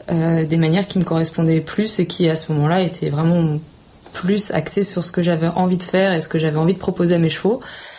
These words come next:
Ça, ça m'a aidé aussi pas mal, euh, en compétition, euh, dans le travail des chevaux au quotidien, la gestion des chevaux, et cetera. Et puis, je me suis rendu compte aussi que,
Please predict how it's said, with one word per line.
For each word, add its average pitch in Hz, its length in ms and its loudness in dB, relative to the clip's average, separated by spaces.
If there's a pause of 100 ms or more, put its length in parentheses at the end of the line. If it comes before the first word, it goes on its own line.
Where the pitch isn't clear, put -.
(120)
Ça, 175 840 0
ça 170 160 -2
m'a 160 160 2
aidé 196 280 4
aussi 202 320 0
pas 196 140 2
mal, 190 300 2
euh, 170 400 4
en 180 100 0
compétition, 185 1120 0
euh, 165 320 2
dans 156 160 0
le 160 60 0
travail 165 280 0
des 165 120 0
chevaux 170 180 -2
au 165 60 0
quotidien, 180 640 0
la 196 100 2
gestion 160 300 -2
des 160 120 0
chevaux, 180 260 -2
et 175 80 0
cetera. 170 480 -2 (880)
Et 214 120 4
puis, 240 560 2
je 196 120 4
me 190 60 4
suis 185 160 0
rendu 175 260 2
compte 202 240 0
aussi 214 540 0
que, 202 500 2